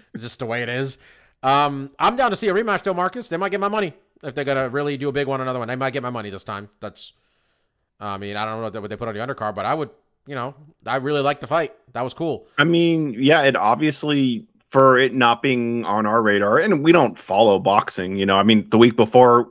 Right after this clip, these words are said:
Speaker 2: I don't, we didn't talk about Tyson Fury's fight until after it
Speaker 1: Yeah.
Speaker 2: happened, you know, it's just not what we're, like, you know, what we got our finger on the pulse. Um, but obviously, leading up to it, we heard about it, right? And we're m-, not looking in the boxing corners, we're looking more in the M M A corners. So, I mean, you have to give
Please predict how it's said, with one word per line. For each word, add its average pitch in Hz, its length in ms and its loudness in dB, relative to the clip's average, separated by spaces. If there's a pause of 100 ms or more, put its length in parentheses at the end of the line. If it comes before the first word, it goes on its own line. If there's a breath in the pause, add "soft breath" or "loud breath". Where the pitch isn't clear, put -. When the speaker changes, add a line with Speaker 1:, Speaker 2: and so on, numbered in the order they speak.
Speaker 2:
I 92 120 -2
don't, 113 200 -2
we 113 120 0
didn't 113 140 2
talk 120 200 2
about 120 240 4
Tyson 113 540 -4
Fury's 120 420 0
fight 104 240 2
until 107 320 0
after 101 300 0
it - 20 -4
Speaker 1:
Yeah. 90 60 -6
Speaker 2:
happened, 98 320 -4
you 98 60 0
know, 98 180 2
it's 113 220 0
just 151 140 2
not 123 200 2
what 120 160 -6
we're, 107 200 -8 (120)
like, 95 180 -6 (140)
you 127 80 -12
know, 101 220 -2 (100)
what 104 120 -6
we 101 80 -2
got 95 140 2
our 90 80 -4
finger 92 240 -6
on 87 80 -6
the 82 60 -8
pulse. 95 320 2 (520 loud breath)
Um, 113 240 2
but 127 140 2
obviously, 131 640 0
leading 117 340 0
up 113 200 -4
to 117 180 2
it, 113 160 2
we 113 100 2
heard 110 220 2
about 101 240 2
it, 101 80 0
right? 107 320 4
And 117 180 2
we're 120 180 4
m-, 120 100 -4 (120)
not 131 400 2
looking 131 380 -4
in 113 80 -2
the 107 80 -2
boxing 120 400 -2
corners, 107 400 -4
we're 113 120 0
looking 113 300 2
more 107 220 4
in 104 80 2
the 104 100 0
M 107 160 4
M 98 60 4
A 113 100 6
corners. 101 460 0
So, 104 240 4 (400 loud breath)
I 117 60 2
mean, 123 100 6
you 127 80 6
have 135 120 2
to 139 80 -6
give 117 360 -2